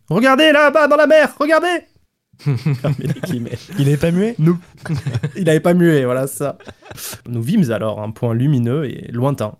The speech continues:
Speaker 1: très lumineux, trop lumineux, s'élever doucement au-dessus de la surface des eaux, puis s'immobiliser.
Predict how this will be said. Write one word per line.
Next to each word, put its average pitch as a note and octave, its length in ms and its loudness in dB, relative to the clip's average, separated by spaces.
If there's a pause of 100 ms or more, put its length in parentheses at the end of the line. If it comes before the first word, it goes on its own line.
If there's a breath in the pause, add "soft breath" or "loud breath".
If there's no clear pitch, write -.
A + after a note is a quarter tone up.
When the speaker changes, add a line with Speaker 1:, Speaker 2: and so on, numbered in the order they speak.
(140)
Speaker 1:
très - 180 -2
lumineux, D3 380 0 (160)
trop - 300 0
lumineux, A#2 400 0 (360)
s'élever C3 380 0
doucement C#3 540 -2
au-dessus A#2 240 -6
de A2+ 40 -8
la A#2 60 -8
surface A#2 340 -6
des G#2+ 200 -6
eaux, A#2+ 180 -8 (240)
puis - 140 -12
s'immobiliser. G#2+ 640 -4